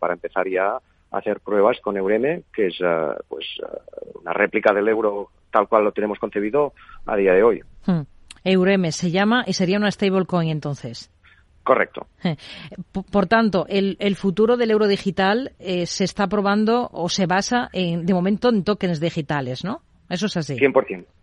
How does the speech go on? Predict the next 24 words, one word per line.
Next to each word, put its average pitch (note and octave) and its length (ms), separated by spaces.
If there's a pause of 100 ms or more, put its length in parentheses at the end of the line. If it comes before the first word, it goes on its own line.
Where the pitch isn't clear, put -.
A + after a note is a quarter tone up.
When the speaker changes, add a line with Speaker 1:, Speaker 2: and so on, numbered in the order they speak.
(120)
Speaker 1:
Exacto, - 460
eso G2 220
es - 80
así, D3+ 520
ah, F2 460 (260)
bien F#2+ 480
sea G2 220
proyecto G2 640
Eureme G#2 800
liderado G#2 480
en G#2 60
España G#2 340
por, G2 500
por G2+ 160
Money, C#3 360 (400)
bien G2+ 280
sea G#2 160
la G#2+ 120
solución G#2+ 420
que A#2 140
aporte, G#2+ 400
pues, G#2 320
ah, F2+ 1040
o, D#2 560